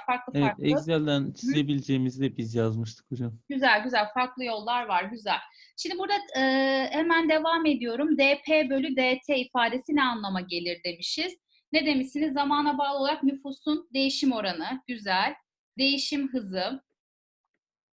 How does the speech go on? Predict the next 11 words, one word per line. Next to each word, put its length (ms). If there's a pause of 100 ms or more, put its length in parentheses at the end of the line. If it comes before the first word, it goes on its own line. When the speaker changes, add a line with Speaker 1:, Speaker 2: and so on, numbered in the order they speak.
(640)
Speaker 1:
geometrik 640
olarak 380
eğim 300
fonksiyonu. 840 (840)
Meryem, 500
bu 80
cümleyi 360
açıklar 460
mısınız, 280
ikinci 340
cümlenizi? 800